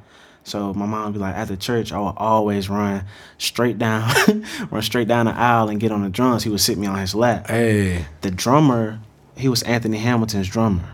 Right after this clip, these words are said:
Speaker 2: Ah,
Speaker 1: He was
Speaker 2: okay.
Speaker 1: Anthony Hamilton's drummer. So, like, that was my first introduction
Speaker 2: Wow.
Speaker 1: to, like, music and just having a natural love for it. So that turned into me actually playing drums.
Speaker 2: Okay. Oh,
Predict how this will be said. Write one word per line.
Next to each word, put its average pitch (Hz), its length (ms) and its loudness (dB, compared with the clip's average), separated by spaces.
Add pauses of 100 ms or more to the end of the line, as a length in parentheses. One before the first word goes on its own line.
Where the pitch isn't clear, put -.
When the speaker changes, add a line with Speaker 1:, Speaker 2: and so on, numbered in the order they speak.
(120)
Speaker 2:
Ah, 147 720 4 (200)
Speaker 1:
He - 80 -4
was - 100 -2
Speaker 2:
okay. - 140 2
Speaker 1:
Anthony 113 240 4
Hamilton's 110 460 0
drummer. 110 360 2
So, 92 360 -4 (460)
like, 101 360 2 (260)
that 123 160 4
was 117 120 0
my 110 180 2
first 113 440 -2
introduction 107 840 -2
Speaker 2:
Wow. 78 400 -6
Speaker 1:
to, 117 120 -4
like, 101 240 -2
music 101 520 -2
and 92 280 -2 (1200)
just 131 320 2 (380)
having 127 320 4
a 113 60 4
natural 117 360 2
love 120 280 2
for 101 200 -2
it. 90 40 -4
So 98 180 -2
that 107 300 2
turned 113 280 0
into 107 180 -4
me 101 180 -2
actually 101 460 -4
playing 110 440 -2
drums. 85 560 -8
Speaker 2:
Okay. 98 400 -2
Oh, 139 300 4